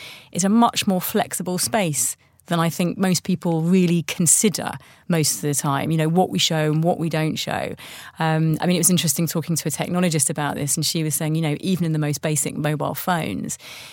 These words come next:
you now have, um, the kind of beautifying app, the kind of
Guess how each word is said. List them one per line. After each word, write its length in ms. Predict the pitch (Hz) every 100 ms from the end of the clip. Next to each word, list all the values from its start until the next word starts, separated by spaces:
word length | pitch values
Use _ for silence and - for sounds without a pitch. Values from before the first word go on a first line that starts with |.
| - -
you 160 | 165
now 340 | 170 175 160 151
have, 480 | 151 151 147 139 -
um, 460 | 147 147 143 143 135 - -
the 100 | 165
kind 180 | - 160
of 160 | 143
beautifying 720 | 175 180 - 156 151 143 143 -
app, 260 | - -
the 180 | - 170
kind 180 | - 160
of 160 | 143